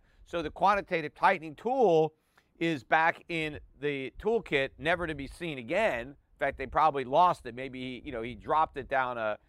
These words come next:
a drain or something, and so that, that tool is gone. It's not even, you know, in their kit anymore. And they're back with the quantitative <laughs> easing tool. You know, I thought it was really funny, you know, the way Powell tried to worm his way out of this. And I wish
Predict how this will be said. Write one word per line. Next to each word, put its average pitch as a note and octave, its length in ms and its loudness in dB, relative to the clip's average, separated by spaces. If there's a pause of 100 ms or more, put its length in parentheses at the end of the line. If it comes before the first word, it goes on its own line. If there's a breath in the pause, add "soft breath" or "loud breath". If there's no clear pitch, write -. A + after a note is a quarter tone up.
(120)
a - 80 -6
drain D#3+ 400 -2
or C#3 100 -2
something, G#2+ 460 -6
and G#2+ 100 -10
so A#2+ 200 -6
that, B2+ 200 -2
that D3 200 -4
tool E3+ 260 -6
is A2 100 -10
gone. C#3+ 360 2
It's - 160 -12
not C3+ 180 2
even, A2 380 -8
you - 80 -12
know, A2 100 -8
in B2+ 120 -8
their G#2+ 120 -4
kit E3 240 -4
anymore. F2 500 -8 (680 soft breath)
And C#3+ 420 0
they're C#3+ 220 0
back D3+ 440 2
with D3 220 -6
the B2 180 -12
quantitative C#3+ 720 -4
<laughs> - 0 -
easing E3 480 -10
tool. A2 320 -6 (180)
You D#3 60 -2
know, F3 100 12
I E3+ 100 8
thought A3+ 180 6
it G#3+ 40 2
was D3 160 2
really F#3 360 0 (440)
funny, G#2 420 4 (140)
you C#3 80 -16
know, C#3 100 0
the B2+ 120 -6
way D3+ 520 -2 (420)
Powell F3 360 6
tried E3 360 2
to A#2+ 80 -2
worm E3 380 -4
his C3 180 -8
way C#3 240 0
out C#3+ 220 4
of A2+ 120 -2
this. G2 400 -12 (280)
And C#3+ 120 -2
I D3 120 2
wish F#3 580 2